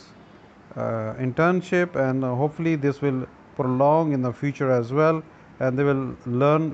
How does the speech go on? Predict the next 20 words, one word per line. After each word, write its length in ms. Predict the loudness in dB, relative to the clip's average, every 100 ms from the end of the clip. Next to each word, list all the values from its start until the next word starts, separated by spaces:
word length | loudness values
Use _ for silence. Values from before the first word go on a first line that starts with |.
| -4
cross 360 | 0 0 0 -2
culture, 320 | -2 0 -2
uh, 1400 | -2 -8 -20 -20 -20 -20 -12 -8 -4 -4 -4 -8 -4 -2
as 220 | -2 2
well। 220 | 2 2 0 -10 -20 -20 -20 -20 -20 -20 -4
For 100 | 0
more 300 | 2 4 4
info, 320 | 2 2 2 2
for 540 | 2 2 4 2 -2 -6 -12 -4
other 200 | 0 2
details 720 | 2 2 2 2 0 -4 -6
and 460 | -4 -2 -2 -2 -2 0
for 340 | 2 2 -2 -6 -20 -20 -20 -20 -20 -20 -20 -20 -18 -6
guidance 560 | 2 4 4 0 -2 -10 -12
in 160 | -6 -4
any 340 | -2 0 0 -2
career 500 | 0 2 2 2 0
development 540 | 0 0 0 -4 -4 -10 -16 -10
and 200 | -8 -4
guide. 240 | -4 -6